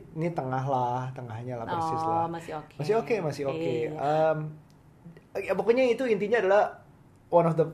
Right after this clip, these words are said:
Speaker 1: funny moments that we had.
Speaker 2: Yep.
Speaker 1: The second part adalah yang, eh, gue inget juga,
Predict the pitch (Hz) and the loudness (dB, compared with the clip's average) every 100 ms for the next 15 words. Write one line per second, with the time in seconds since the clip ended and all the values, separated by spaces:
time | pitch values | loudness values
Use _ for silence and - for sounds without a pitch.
0 | - - 175 175 160 160 160 131 139 123 | -10 0 0 2 0 0 0 0 -2 -4
1 | 107 - - 208 196 - - - - - | -6 -8 -6 0 0 0 -20 -18 -18 -18
2 | - 135 233 233 220 202 196 - 165 170 | -16 0 4 4 6 6 4 0 2 4
3 | 190 180 170 170 151 143 143 147 147 147 | 4 2 0 0 0 4 4 4 2 -2
4 | 139 127 160 | -4 0 2